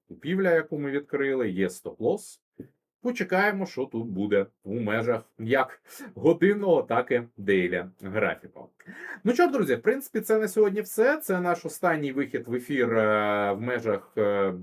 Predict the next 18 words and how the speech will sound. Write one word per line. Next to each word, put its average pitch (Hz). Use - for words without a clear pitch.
щодо 113
тижневої 110
аналітики, 110
е, 95
в 87
цьому 110
році. 240
Е, 117
ми 160
побачимось 123
вже 101
у 107
наступному, 208
у 190
п'ятницю, 180
будемо 107
підводити 101
підсумки. 180